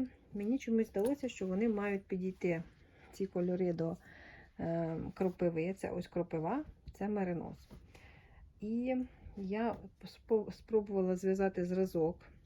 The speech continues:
Ось оцей зразочок, це він вже випраний. Ви бачите, що тут є пушок класний такий.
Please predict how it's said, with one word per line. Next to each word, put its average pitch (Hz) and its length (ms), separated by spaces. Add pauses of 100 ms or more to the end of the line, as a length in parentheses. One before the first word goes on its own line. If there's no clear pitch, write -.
(540)
Ось 214 220
оцей 196 340
зразочок, 175 600
це 196 160
він 190 140
вже 180 160
випраний. 175 720 (1040)
Ви 185 100
бачите, 185 380
що - 160
тут 180 200
є 175 100
пушок 165 500
класний 190 520
такий. 226 440